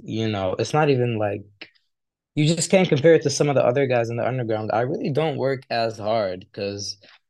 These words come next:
I feel like ma-, trying, trying to make a beat every day or trying to make, like, multiple beats a day, because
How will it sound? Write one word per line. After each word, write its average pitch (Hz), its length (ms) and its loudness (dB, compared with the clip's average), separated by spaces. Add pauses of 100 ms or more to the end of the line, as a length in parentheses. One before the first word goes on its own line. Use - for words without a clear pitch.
(120)
I 135 80 0
feel 202 180 2
like 185 400 4
ma-, 151 300 2
trying, 165 680 2
trying 151 320 -2
to 135 100 -8
make 143 180 -4
a 127 60 -4
beat 123 240 -4
every 110 260 -4
day 110 240 -2
or 101 100 -4
trying 127 200 -6
to 127 60 -4
make, 123 140 -4
like, 98 160 -4
multiple 120 360 -2
beats 117 240 -2
a 104 60 -4
day, 107 320 0
because 117 440 -4